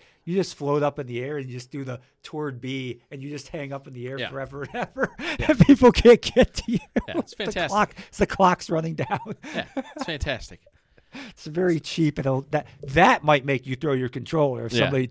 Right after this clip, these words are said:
Speaker 1: <laughs> is pulling that. <laughs>
Speaker 2: Yep. Yep. It's fantastic. Absolutely fantastic.
Speaker 1: So.
Speaker 2: All right. Who we got? Last pick.
Speaker 1: Final choice, and I've got basically, so here's, I'm basically down to the, the five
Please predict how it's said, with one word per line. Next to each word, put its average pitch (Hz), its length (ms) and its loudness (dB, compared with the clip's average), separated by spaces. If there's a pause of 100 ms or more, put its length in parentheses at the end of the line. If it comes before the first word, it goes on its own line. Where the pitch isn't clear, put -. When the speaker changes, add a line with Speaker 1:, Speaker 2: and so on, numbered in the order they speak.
(100)
Speaker 1:
<laughs> - 80 -2
is 185 160 -2
pulling 147 360 0
that. 127 400 -2
<laughs> - 80 -8
Speaker 2:
Yep. - 320 -4 (580)
Yep. 107 160 -6 (880)
It's - 80 -20
fantastic. 87 560 -4 (300)
Absolutely 104 360 -4
fantastic. - 640 -18 (1200)
Speaker 1:
So. 151 680 -2
Speaker 2:
All 127 140 -2
right. 160 220 4 (380)
Who 135 100 -4
we 170 80 2
got? 139 320 2 (260)
Last 131 300 -2
pick. 113 280 0 (380)
Speaker 1:
Final 214 640 -2
choice, 131 840 -4
and 135 320 -4
I've 123 240 -6
got 131 300 -2
basically, 139 460 -10
so 131 180 -10
here's, 170 520 -6
I'm 135 140 -10
basically 156 320 -8
down 139 280 -4
to 123 100 -14
the, 110 180 -12 (120)
the 117 60 -18
five 131 600 -6